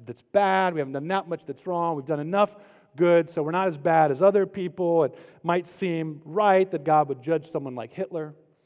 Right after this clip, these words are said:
that God would judge someone like Osama bin Laden, but not people in Charlotte. I mean, it's a beautiful place.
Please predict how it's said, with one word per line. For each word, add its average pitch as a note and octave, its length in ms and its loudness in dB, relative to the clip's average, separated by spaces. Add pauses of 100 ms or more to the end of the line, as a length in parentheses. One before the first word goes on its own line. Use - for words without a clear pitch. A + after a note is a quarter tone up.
(1040)
that C3 60 -8
God C#3+ 140 0
would B2+ 100 -8
judge F3+ 220 2
someone C#3+ 240 -6
like C3 220 -6
Osama C3 420 -10
bin A#2+ 120 -12
Laden, C3+ 500 -6
but A2 160 -10
not A#3+ 160 -16
people A2+ 220 -18
in F2 60 -20
Charlotte. A3+ 520 -16
I - 920 -20
mean, A3+ 60 -14
it's A3+ 100 -14
a - 60 -12
beautiful F3+ 380 -14
place. G#3+ 580 -18